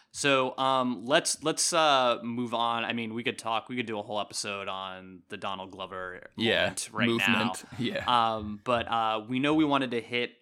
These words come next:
Speaker 1: on this record from J. Cole
Speaker 2: Yeah.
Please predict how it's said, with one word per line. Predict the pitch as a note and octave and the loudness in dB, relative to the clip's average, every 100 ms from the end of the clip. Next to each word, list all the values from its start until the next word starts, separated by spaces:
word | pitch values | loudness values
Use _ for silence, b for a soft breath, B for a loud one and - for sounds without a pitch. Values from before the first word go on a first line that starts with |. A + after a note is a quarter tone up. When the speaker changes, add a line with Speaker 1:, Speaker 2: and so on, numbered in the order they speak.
| _ | _
Speaker 1:
on | G#2+ G#2+ G#2 G#2 G2+ - | -6 -4 -4 -4 -8 -12
this | G2 G2+ G2 - | -12 -8 -8 -8
record | G#2 G#2+ - A2 G#2 F#2 | -6 -6 -4 -6 -6 -8
from | G#2+ G2 | -12 -12
J. | G2+ A2+ G#2+ | -6 -4 -4
Cole | - - D#3+ C#3 A#2+ A2+ - - | -6 -2 0 2 0 -4 -8 -4
Speaker 2:
Yeah. | A#2 A#2+ | 2 2